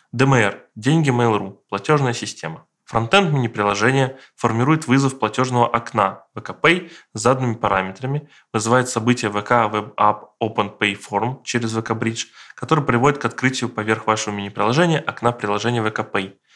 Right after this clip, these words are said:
где пользователь видит информацию о продавце, стоимости и оплачивает покупку. Чтобы параметры платежного окна не могли быть скомпрометированы на стороне клиента и в качестве гарантии,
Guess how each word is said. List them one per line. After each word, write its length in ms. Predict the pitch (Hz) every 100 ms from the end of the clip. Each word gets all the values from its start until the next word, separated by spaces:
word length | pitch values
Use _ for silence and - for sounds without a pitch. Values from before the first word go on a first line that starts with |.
| - _ -
где 80 |
пользователь 560 | 110 180 170 139 - -
видит 240 | 127 135 -
информацию 680 | 107 113 113 131 - 110 - - - -
о 60 |
продавце, 720 | 131 123 104 - - 107 123 -
стоимости 560 | - 147 165 151 -
и 160 | - -
оплачивает 560 | 104 104 123 - 117 -
покупку. 500 | 104 - - - _ -
Чтобы 280 | - 131 127
параметры 500 | 123 143 131 117 104
платежного 560 | _ 107 - 117 110
окна 260 | 107 123 117
не 200 | 113 123
могли 280 | 117 113 123
быть 200 | 113 107
скомпрометированы 960 | - 107 110 110 110 196 190 143 107 - - -
на 40 |
стороне 360 | 110 - 117 123
клиента 400 | 120 120 170 170
и 140 | -
в 60 | 117
качестве 360 | 123 120 - 107
гарантии, 580 | 107 143 165 - 110